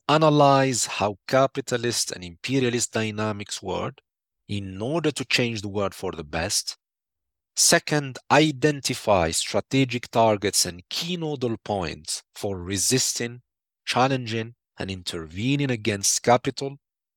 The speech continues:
Third, uncovering the deceptions of capital trying to reproduce itself under the guise of the green economy while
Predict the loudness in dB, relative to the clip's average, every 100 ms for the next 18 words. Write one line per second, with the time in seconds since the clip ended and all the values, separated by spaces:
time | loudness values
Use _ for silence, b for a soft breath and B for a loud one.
0 | _ -20 0 8 8 8 4 -4 _ _
1 | -6 -6 -6 0 0 2 0 0 -2 -4
2 | -2 0 2 2 0 0 -2 -4 -8 -12
3 | -10 0 0 0 -12 -12 -14 -18 _ _
4 | 0 2 2 0 -8 -12 -10 -8 -8 -8
5 | -8 -6 -4 0 4 4 4 -2 -16 _
6 | -8 -6 -4 -6 -6 -4 0 2 2 0
7 | -6 -8 -8 -6 -4 -4 -6 -6 -4 -4
8 | -4 -8 _ _ 0 2